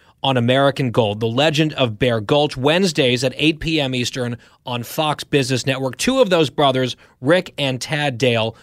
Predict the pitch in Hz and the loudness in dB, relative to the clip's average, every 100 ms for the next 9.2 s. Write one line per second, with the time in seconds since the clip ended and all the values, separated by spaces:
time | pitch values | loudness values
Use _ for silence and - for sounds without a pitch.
0 | _ - 170 156 143 - 180 196 185 156 | _ 0 2 4 2 0 0 2 2 2
1 | 151 143 143 123 - 175 170 160 147 120 | 2 2 -2 -8 -8 -4 -4 -2 -2 0
2 | 131 135 - 123 117 123 117 123 127 120 | -2 -2 -4 -4 -4 -8 -6 -2 0 -2
3 | 120 - _ - 170 196 170 147 131 196 | -4 -12 _ 0 2 2 2 0 4 6
4 | 247 214 - 151 123 143 156 - 143 185 | 6 2 2 0 0 -2 -8 -8 0 0
5 | 208 180 - 190 220 214 - 175 165 160 | 2 -2 -2 2 4 4 4 2 2 2
6 | 160 147 - 143 117 131 - _ - 175 | -2 -2 0 0 0 -2 -6 _ 0 2
7 | 190 202 196 175 160 - 208 208 202 - | 4 2 2 0 -2 0 2 2 2 2
8 | 170 156 147 - _ 156 147 170 160 202 | 0 0 -8 -18 _ -2 -2 0 0 0
9 | 185 - | 0 -4